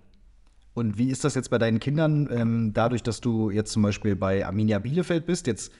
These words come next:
kann ich erzählen, dass, äh, als ich das erste Mal deine Kinder gesehen habe, ich glaub, das war noch vor der Saison beim ersten Testspiel im, im Stadion, dass die schon im Arminia-Trikot rumliefen.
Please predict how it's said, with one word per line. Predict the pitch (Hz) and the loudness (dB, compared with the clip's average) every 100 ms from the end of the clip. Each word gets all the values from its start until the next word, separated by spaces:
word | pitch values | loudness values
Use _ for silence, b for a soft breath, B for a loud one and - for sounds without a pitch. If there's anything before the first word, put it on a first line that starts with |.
| b - | b -4
kann | 113 | -2
ich | 123 | 0
erzählen, | 139 131 147 143 135 | 0 0 0 2 0
dass, | 123 | -2
äh, | 143 123 | -2 -2
als | 110 135 | -2 -4
ich | 135 | -2
das | 135 | -2
erste | 131 135 143 | 0 -2 0
Mal | |
deine | 127 131 | 0 0
Kinder | 127 139 | -2 -2
gesehen | 127 123 131 | 0 0 0
habe, | 123 | 0
ich | |
glaub, | - 110 | -4 -4
das | 113 | 0
war | 120 | 0
noch | 113 | -2
vor | - 127 190 | 0 2 4
der | 147 | 2
Saison | 127 113 135 | 0 0 2
beim | 139 117 | 2 0
ersten | 123 - 120 110 | 0 0 -2 -2
Testspiel | 131 131 - 127 120 | -2 -6 -4 -4 -2
im, | 120 113 | -2 -2
im | 110 | -2
Stadion, | - 117 143 147 B B | 0 0 0 -2 B B
dass | - - | -6 -2
die | 139 | -2
schon | 143 | 2
im | 135 | 2
Arminia-Trikot | 123 147 170 165 170 170 | 2 2 2 0 -2 -2
rumliefen. | 143 160 165 175 196 | 0 0 0 0 0